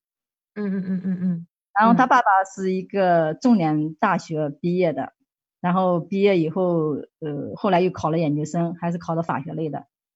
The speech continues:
Speaker 2: 然后目前在一个检察院里面工作。就是我，我听起来是蛮好的，但，但是这个女孩子叙述起来就感觉很不屑的。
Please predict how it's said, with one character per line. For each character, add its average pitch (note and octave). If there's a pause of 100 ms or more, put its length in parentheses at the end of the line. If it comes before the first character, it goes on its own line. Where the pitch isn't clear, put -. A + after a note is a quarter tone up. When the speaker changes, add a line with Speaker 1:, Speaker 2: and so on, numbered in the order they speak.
(280)
Speaker 2:
然 E3+
后 E3 (200)
目 F#3+
前 E3
在 F3
一 E3
个 E3+
检 E3+
察 E3+
院 F#3
里 -
面 D3+
工 D#3+
作。 D3+ (100)
就 D#3+
是 D#3+
我， D#3
我 G3
听 G3+
起 A4+
来 B3
是 C4+
蛮 G3
好 F3+
的， F#3
但， A#3+
但 B3+
是 A#3+
这 A#3+
个 A#3
女 F#3
孩 E3+
子 F#3+
叙 A#3
述 G3+
起 G#3
来 F3
就 D#3
感 C#3+
觉 D#3
很 D3
不 D3
屑 F3
的。 C3+